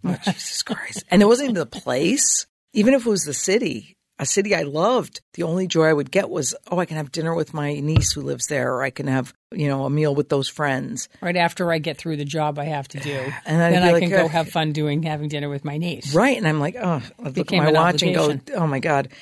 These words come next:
Speaker 1: and be five of eight. And I'd be like, "Huh,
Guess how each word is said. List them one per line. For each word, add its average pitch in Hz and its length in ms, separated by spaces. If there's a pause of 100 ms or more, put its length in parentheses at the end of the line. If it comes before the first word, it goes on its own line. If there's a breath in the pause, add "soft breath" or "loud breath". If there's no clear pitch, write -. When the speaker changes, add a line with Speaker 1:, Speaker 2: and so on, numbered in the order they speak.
(160 loud breath)
Speaker 1:
and 151 100
be 160 80
five 160 340
of 151 140
eight. 190 340 (160)
And 160 140
I'd 147 180
be 151 140
like, 147 220 (260)
"Huh, 247 500